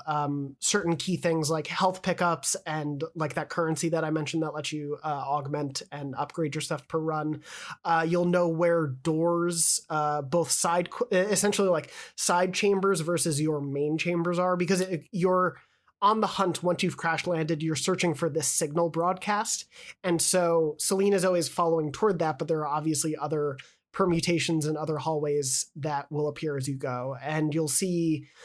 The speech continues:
uh, things like right now on the mini map, there, there's sort of, like, a, a little bit of, like, uh, lines in a, in a little pocket of a room that you can see, uh, that form this sort of diamond.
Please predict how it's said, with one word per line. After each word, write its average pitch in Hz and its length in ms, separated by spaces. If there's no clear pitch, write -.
uh, 160 260
things 185 260
like 180 140
right 185 200
now 175 220
on 165 140
the 160 40
mini 160 200
map, 151 320
there, 165 280
there's 160 220
sort 170 120
of, 151 60
like, 160 140
a, 151 180
a 160 100
little 156 200
bit 156 140
of, 147 100
like, 147 260
uh, 139 340
lines 156 840
in 160 160
a, 147 60
in 147 240
a 147 80
little 147 220
pocket 156 340
of 143 80
a 151 40
room 147 280
that 170 140
you 190 100
can 185 160
see, 196 340
uh, 143 240
that 135 220
form 143 240
this 135 120
sort 147 140
of 139 340
diamond. 160 460